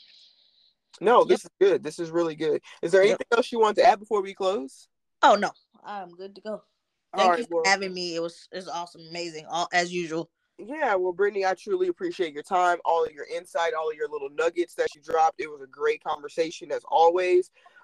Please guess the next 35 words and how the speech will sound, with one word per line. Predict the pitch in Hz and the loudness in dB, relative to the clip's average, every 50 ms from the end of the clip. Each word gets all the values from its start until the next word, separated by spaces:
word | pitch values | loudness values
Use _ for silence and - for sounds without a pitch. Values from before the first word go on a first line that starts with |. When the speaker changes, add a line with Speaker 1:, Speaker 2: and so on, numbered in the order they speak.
| _ - | _ -6
Speaker 1:
Um, | 151 156 151 151 151 143 | -2 -2 0 -2 -2 -4
so | - - 151 | -4 0 0
I | 147 151 | 0 0
truly, | - - 190 180 170 175 175 | 0 0 0 2 2 2 -2
truly | - - 175 165 156 151 | -2 -2 -2 -2 -2 -6
appreciate | - - - 160 170 - 165 156 - | -8 -6 -8 -8 -4 -4 -4 -4 -4
you | 160 | -6
being | 143 151 151 147 143 | -6 -4 -2 0 0
on | 143 139 | 0 0
the | 139 - | 0 -4
podcast. | _ - 160 156 160 170 - 220 196 185 190 196 208 220 - - _ _ _ _ _ _ - | _ 2 4 4 4 4 2 -2 -2 0 0 -2 -4 -6 -12 -20 _ _ _ _ _ _ -10
Um, | 156 160 170 | -10 -2 2
with | 196 190 - - | 2 2 4 6
every | 220 233 247 - - | 4 4 4 2 -2
episode, | 220 - 202 202 - 214 202 196 180 180 | -2 -2 -4 -4 -2 0 2 2 0 0
we | 196 190 | -2 -12
work | 170 160 180 185 180 - _ | -2 0 0 0 0 -2 _
to | - 180 | -16 -8
give | 160 165 165 - - | -6 -6 -6 -4 -4
athletes | 151 156 156 160 _ 160 151 143 _ - | -2 -2 -2 -2 _ -14 -14 -14 _ -14
one | 147 165 175 185 185 | -2 2 4 4 4
degree | 151 175 165 - 170 165 160 156 | 2 -2 -6 -4 -6 -4 -4 -4
of | 147 | -4
separation | - - 160 - - 156 156 156 156 151 - - 156 143 139 _ | 0 0 0 0 2 2 2 2 2 2 -4 -10 -12 -12 -12 _
from | - 160 151 | -2 -2 0
the | 151 156 | 0 -2
competition | - - 180 185 - 202 - - 180 147 - - 151 143 143 _ _ - _ _ | 2 4 4 4 4 0 -2 0 -2 -2 -2 -4 -6 -6 -6 _ _ -20 _ _
by | - 170 170 | 0 0 0
giving | 160 160 160 156 156 170 | 0 0 -8 -8 -10 -10
useful | 170 196 208 - - - 208 196 190 | -10 -10 -12 -10 -2 4 4 4 6
and | 180 160 - | 4 2 0
insightful | 170 175 175 - 185 175 175 175 - 190 180 _ | -2 -2 0 2 4 4 4 4 2 -2 -2 _
tips | - 214 175 165 - - 180 | 2 2 2 2 0 -2 0
and | 170 | 0
advice | 165 170 160 160 147 139 143 147 - | 0 0 2 2 2 2 2 -2 -4